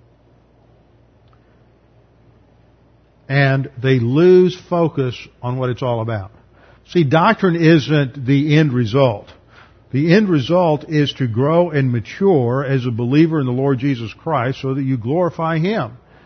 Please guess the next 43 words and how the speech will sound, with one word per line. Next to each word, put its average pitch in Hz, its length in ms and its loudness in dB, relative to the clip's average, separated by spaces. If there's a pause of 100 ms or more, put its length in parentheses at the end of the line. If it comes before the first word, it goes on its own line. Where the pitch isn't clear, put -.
(320)
It 139 60 0
involves 151 500 0
personal 170 400 -2
love 165 200 -2
for 135 120 -8
God, 165 540 -2 (760)
impersonal 151 500 -2
love 160 220 0
for 147 100 -4
all 156 160 0
mankind, 151 540 -2
and 131 80 -4
occupation 143 640 -4
with 107 140 -10
Christ. 117 520 -6 (760)
And 135 100 0
this 170 180 2
is 151 100 -4
a 143 40 0
problem 160 500 -2
with 139 140 -2
the 131 140 -2
Ephesians, 143 640 -2
is 143 320 0
that 135 300 0 (800)
the 131 100 0
one 160 560 2
negative 139 540 2
is 117 140 -2
mentioned 139 340 -2
in 123 100 -2
verse 131 320 -2
four, 147 220 0
"Neverthe-, 139 520 -2
nevertheless, 143 760 -2
I 131 80 -2
have 139 260 -2
against 139 460 -4
you 156 220 2
that 139 100 -4
you 139 220 -2
have 120 200 -6
left 143 460 -2